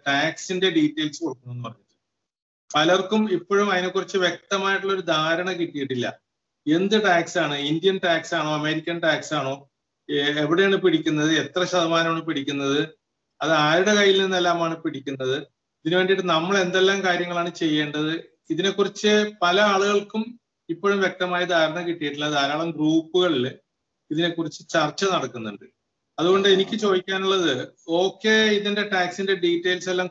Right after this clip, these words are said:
കൊടുത്ത ആളെന്നുള്ള നിലക്ക് ഇതിനെക്കുറിച്ച് ഒന്ന് വിശദീകരിക്കാമോ? ഈ ആരാണ് ടാക്സ് കൊടുക്കേണ്ടത്, എവിടെയാണ് കൊടുക്കേണ്ടത്, എങ്ങനെയാണ് കൊടുക്കേണ്ടത്,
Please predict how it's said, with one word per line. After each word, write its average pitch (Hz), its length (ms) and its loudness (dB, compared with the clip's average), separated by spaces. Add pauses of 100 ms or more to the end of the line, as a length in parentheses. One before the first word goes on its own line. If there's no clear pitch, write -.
കൊടുത്ത 170 340 0
ആളെന്നുള്ള 170 560 2
നിലക്ക് 143 560 -4 (560)
ഇതിനെക്കുറിച്ച് 190 560 2
ഒന്ന് 196 240 2
വിശദീകരിക്കാമോ? 156 1080 2
ഈ 147 80 -6
ആരാണ് 170 560 2
ടാക്സ് 156 320 0
കൊടുക്കേണ്ടത്, 147 460 -4
എവിടെയാണ് 165 380 -2
കൊടുക്കേണ്ടത്, 151 500 -4
എങ്ങനെയാണ് 165 540 0
കൊടുക്കേണ്ടത്, 123 540 -4